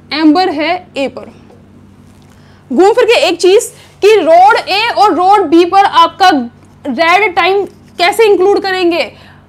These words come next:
Opposite जो आपका direction से road है, opposite direction में road है या जो intersection में road है, उसका green plus amber time जो लेंगे उसको count करके,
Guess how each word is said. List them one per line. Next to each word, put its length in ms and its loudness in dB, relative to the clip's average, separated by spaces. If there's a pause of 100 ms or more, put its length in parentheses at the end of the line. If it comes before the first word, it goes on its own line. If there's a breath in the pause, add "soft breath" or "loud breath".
(120)
Opposite 580 2 (420)
जो 160 -2
आपका 280 2
direction 460 0
से 200 -6
road 300 0
है, 200 -4
opposite 360 -4
direction 300 0
में 80 -2
road 160 -2
है 120 -2
या 80 -4
जो 100 -8
intersection 500 -6
में 100 -2
road 220 -4
है, 180 -10 (540 soft breath)
उसका 500 0
green 580 0 (120)
plus 300 0 (120)
amber 360 0
time 260 0
जो 80 -4
लेंगे 400 -6 (200 loud breath)
उसको 260 -6
count 400 -2
करके, 340 -2